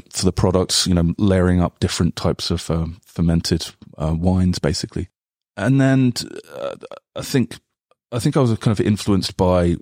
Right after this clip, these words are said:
having worked in the cider industry before, which was a very, a very traditional sector,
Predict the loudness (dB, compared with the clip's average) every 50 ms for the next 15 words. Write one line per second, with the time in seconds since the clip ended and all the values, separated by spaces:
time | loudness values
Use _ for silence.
0 | _ -18 -10 -6 -2 0 0 2 2 2 0 0 0 0 0 0 0 0 0 0
1 | 2 2 2 2 0 0 -2 -2 -4 -2 -2 -4 -4 -2 0 2 2 4 2 0
2 | -2 -4 -6 -6 -4 -4 -4 -4 -2 -2 -2 -2 -2 -6 -10 -16 _ _ _ _
3 | _ -6 -4 -2 0 0 0 0 0 0 0 0 0 2 2 2 2 0 0 -4
4 | -4 -2 0 -2 0 0 0 0 0